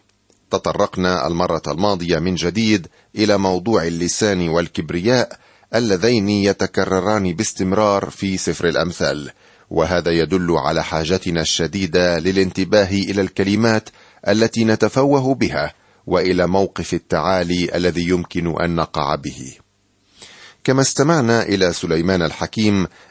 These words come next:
الذي كان لديه من المال ما يكفي لشراء كل ما يريد، استمعنا إليه وهو يضع المال والأشياء المادية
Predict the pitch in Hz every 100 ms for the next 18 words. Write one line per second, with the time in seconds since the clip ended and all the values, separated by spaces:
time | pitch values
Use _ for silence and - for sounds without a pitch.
0 | - 101 104 110 - 147 135 101 101 120
1 | 98 101 101 98 92 95 117 90 82 90
2 | 92 _ - 98 101 104 135 - - 110
3 | 92 92 - 101 120 107 104 98 - -
4 | 156 117 117 120 120 131 107 62 - -
5 | _ - - - 92 98 90 87 76 92
6 | 95 87 90 85 87 85 82 98 87 78
7 | 87 87 90 95 92 85 90 85 87 -
8 | 98 90 87 90 87 80 98 90 90 87